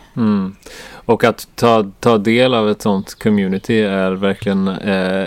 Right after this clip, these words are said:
ett, eh, liksom, ett måste, tycker jag, om det är någon som, för att jag var lite så här, jag höll mig utanför såna här grupper och Instagramkonton och sånt. Jag är så sjukt glad att jag inte är där längre. Alltså via kontot på något sätt, men ändå,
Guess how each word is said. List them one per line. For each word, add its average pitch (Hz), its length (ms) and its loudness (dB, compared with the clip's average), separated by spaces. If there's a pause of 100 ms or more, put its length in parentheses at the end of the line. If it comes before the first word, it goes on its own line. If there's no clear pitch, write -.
(140)
ett, - 280 -8
eh, 98 240 0
liksom, 98 580 -4 (100)
ett - 220 -4
måste, 110 600 -2
tycker 101 280 -6
jag, 90 220 -2
om 98 160 0
det 98 100 0
är 98 100 0
någon 95 240 0
som, 95 320 -4 (300)
för 123 80 0
att 113 60 2
jag 117 120 6
var 120 100 4
lite 123 260 -2
så 117 100 -2
här, 104 100 2
jag 104 180 0
höll 107 220 0
mig 104 140 2
utanför 107 540 -2
såna 110 180 -4
här 98 80 -2
grupper 101 800 -2
och 95 320 -2
Instagramkonton 101 720 -4
och 107 60 -6
sånt. 95 240 -4 (460)
Jag 104 200 0
är 101 40 0
så - 140 -8
sjukt - 320 -4
glad 110 380 0
att - 180 -8
jag 95 320 -2 (680)
inte 104 360 0
är 120 180 2
där 98 140 -2
längre. 90 240 -4 (100)
Alltså 110 140 4
via 107 360 2
kontot 107 520 -2
på 120 80 -2
något 110 120 0
sätt, 92 200 -6
men 101 140 0
ändå, 104 380 0